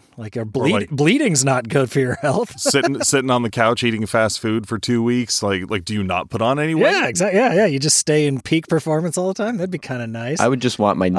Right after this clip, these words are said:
Speaker 3: knees to stop doing that cracking thing every time I
Speaker 1: Yeah,
Speaker 3: move.
Speaker 1: right.
Speaker 2: <laughs>
Speaker 1: Absolutely.
Speaker 3: That's the goal.
Speaker 1: Be able to stand up without making that <clears throat> noise.
Speaker 2: Yeah, old man noises. I've got, I've got a bulging disc in my, in my lower back now that's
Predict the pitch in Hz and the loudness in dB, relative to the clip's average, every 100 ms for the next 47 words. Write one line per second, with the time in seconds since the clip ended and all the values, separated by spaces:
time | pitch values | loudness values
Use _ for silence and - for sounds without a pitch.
0 | 92 101 - 87 - 87 - 90 80 - | 2 0 -4 -4 0 0 0 0 -2 -4
1 | - 87 92 113 110 - 113 104 87 87 | -2 -2 0 0 -2 0 0 0 -2 -4
2 | - - 135 151 170 160 104 90 117 131 | -4 -2 0 0 2 2 0 -2 -2 0
3 | 156 160 113 131 107 127 110 113 110 110 | 0 -2 -6 -6 -6 -6 -6 -6 -8 -8
4 | 92 110 131 - - 104 101 113 175 - | -10 -6 -6 -2 -4 -4 -4 -2 -2 -4
5 | 87 - 80 82 85 _ _ _ _ _ | -10 -6 -6 -6 -12 _ _ _ _ _
6 | _ 131 117 110 101 - - 135 127 123 | _ -8 -6 -6 -6 -2 -2 0 0 0
7 | 123 127 127 120 110 117 131 120 107 - | 0 0 0 0 0 -4 -4 -6 -6 -10
8 | - - 233 180 135 180 - 127 131 127 | -12 0 2 4 2 0 0 2 0 0
9 | 139 143 135 123 107 113 110 110 110 110 | 0 0 2 4 4 2 2 0 2 0
10 | 113 107 113 107 107 117 - 120 143 117 | 0 -2 -8 -8 -4 -2 -2 0 2 2
11 | 98 127 113 120 110 101 98 107 113 - | 2 2 2 0 0 -2 -2 -2 0 -2
12 | 113 110 107 110 110 110 107 110 113 107 | 0 0 0 0 0 2 2 4 4 2
13 | 90 101 107 117 113 113 110 95 - | 2 0 0 0 0 0 0 -4 -6